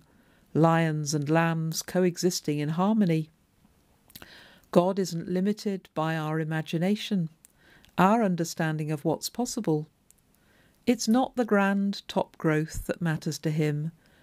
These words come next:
it's the roots, the hidden parts of the tree, which no one sees, but which bring life out of what appears to be dead.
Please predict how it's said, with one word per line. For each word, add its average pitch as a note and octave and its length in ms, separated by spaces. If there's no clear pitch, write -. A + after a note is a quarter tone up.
it's G#3+ 240
the A#3+ 140
roots, - 760
the G#3+ 100
hidden G3+ 420
parts - 460
of E3 120
the F3+ 60
tree, D#3 520
which - 240
no F#3 160
one F3 240
sees, D#3+ 720
but - 160
which E3 240
bring E3 180
life E3 600
out D#3 160
of D3+ 160
what D3+ 140
appears E3 480
to - 120
be D3+ 120
dead. G#3 400